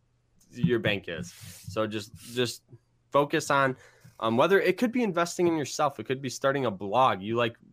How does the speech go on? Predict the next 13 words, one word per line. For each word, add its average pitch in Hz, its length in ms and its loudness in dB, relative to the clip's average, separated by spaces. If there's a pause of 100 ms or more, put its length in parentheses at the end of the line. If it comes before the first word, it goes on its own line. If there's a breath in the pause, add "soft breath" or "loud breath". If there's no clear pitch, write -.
(120)
let's 127 200 0
say 135 200 2
if 127 180 -10
you 127 120 -2
love 120 380 2
movies, 110 500 0 (260 soft breath)
start 175 280 0
a 175 40 0
blog 135 400 0
on 135 160 0
a 135 40 0
movie 147 400 0
review. 92 480 -6